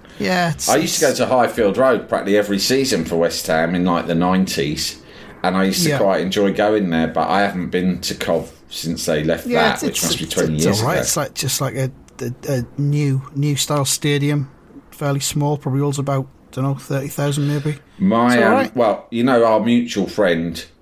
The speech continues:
Speaker 2: Dave Whitehouse is a big Cov
Speaker 1: Yeah.
Speaker 2: fan, and
Speaker 1: Right.
Speaker 2: so is his brother.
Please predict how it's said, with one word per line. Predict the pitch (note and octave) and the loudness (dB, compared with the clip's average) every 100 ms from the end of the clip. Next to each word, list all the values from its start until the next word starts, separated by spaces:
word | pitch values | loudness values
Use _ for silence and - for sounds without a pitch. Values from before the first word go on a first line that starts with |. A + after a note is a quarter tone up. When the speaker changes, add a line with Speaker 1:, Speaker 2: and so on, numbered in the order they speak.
| _ - | _ -4
Speaker 2:
Dave | F2+ F2 E2 | 0 0 2
Whitehouse | F#2 F#2+ - C2 B1+ - D#2 | 2 2 -2 -6 -4 -6 -6
is | D2+ | -4
a | |
big | D#2 - E2+ - | -4 -4 -6 -6
Cov | - E2 - | -4 -4 -2
Speaker 1:
Yeah. | D#3 | -2
Speaker 2:
fan, | B2+ - - _ _ _ - - - _ | -2 -6 -12 _ _ _ -20 -20 -20 _
and | E2 E2 D#2+ | -2 0 0
Speaker 1:
Right. | B2 - - | 0 -4 -2
Speaker 2:
so | A2+ F#2 | 0 2
is | F2 | 0
his | D#2+ | -6
brother. | - F2+ F2 C#2 B1 | 0 0 0 -2 -6